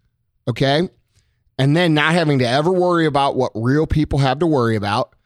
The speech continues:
not ever having a real life experience because you don't have a real life experience becoming that wealthy, that young, and that fast. And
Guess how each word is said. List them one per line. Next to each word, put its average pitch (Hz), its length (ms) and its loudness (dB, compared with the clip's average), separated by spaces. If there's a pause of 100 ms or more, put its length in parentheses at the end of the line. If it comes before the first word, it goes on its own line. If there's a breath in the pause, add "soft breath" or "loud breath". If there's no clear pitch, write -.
(200)
not 143 240 2
ever 170 240 2
having 151 340 2
a 120 60 2
real 143 300 2
life 151 260 0
experience 143 640 -2
because 143 400 -2
you 147 80 0
don't 151 320 -2
have 135 180 0
a 113 60 0
real 113 240 2
life 104 220 -2
experience 113 640 -2 (1040 soft breath)
becoming 135 440 0
that 127 200 0
wealthy, 120 320 0
that 110 220 -2
young, 107 360 0 (220)
and 135 140 2
that 127 160 0
fast. - 480 -4 (1500)
And 170 380 2